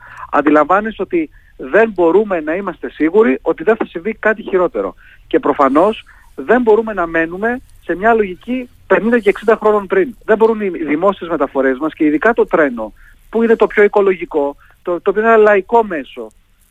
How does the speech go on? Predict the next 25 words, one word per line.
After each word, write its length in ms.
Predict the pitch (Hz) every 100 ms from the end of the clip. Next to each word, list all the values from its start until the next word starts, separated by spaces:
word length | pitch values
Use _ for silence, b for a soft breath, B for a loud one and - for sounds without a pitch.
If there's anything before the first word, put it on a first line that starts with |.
| _
δεν 160 | _ 247
μπορούμε 280 | 240 240 233
να 80 | 220
το 100 | 185
αφήνουμε 380 | 160 220 220
στην 180 | 214 180
τύχη 260 | 165 - -
του. 180 | - -
Αυτή 280 | - 185 -
είναι 80 | 262
η 40 |
δική 200 | 202 156
μας 140 | 131 107
προσέγγιση. 420 | 110 123 117 120
Και 80 | 220
έχουμε 200 | 226 214
και 100 | 196
ένα 140 | 214
Ταμείο 300 | 202 170 190
Ανάκαμψης 460 | 180 175 185 160 -
και 100 | -
Ανθεκτικότητας 580 | 139 151 - 180 170 127
στα 120 | -
χέρια 340 | 113 123 117
μας, 240 | 160 233